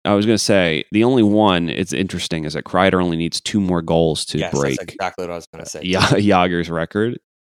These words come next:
Speaker 1: uh, for all-time, uh, goals in a single season by a Ranger. So it'll be interesting to see if he plays just so they can, and then obviously you need someone to pass the puck. So does that mean Mika plays? And yeah, it's, uh, it's interesting, but,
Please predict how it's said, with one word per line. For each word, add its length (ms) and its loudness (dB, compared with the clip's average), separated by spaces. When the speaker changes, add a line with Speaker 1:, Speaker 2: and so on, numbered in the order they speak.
Speaker 1:
uh, 160 -8
for 240 -6
all-time, 560 -6
uh, 160 -10
goals 320 -6
in 120 -12
a 100 -14
single 240 -8
season 240 -8
by 80 -8
a 60 -8
Ranger. 340 -4
So 400 8
it'll 180 4
be 140 8
interesting 380 2
to 60 -2
see 260 2
if 100 -6
he 440 -2
plays 440 -2
just 240 -2
so 100 -2
they 140 -6
can, 140 -12
and 200 -2
then 100 -2
obviously 400 -2
you 40 -6
need 140 -4
someone 160 -6
to 60 -10
pass 240 -4
the 80 -10
puck. 300 -4
So 140 -4
does 140 -8
that 140 -4
mean 160 -6
Mika 220 -2
plays? 360 -10
And 320 -12
yeah, 280 4
it's, 260 0
uh, 140 6
it's 160 -2
interesting, 540 0
but, 260 0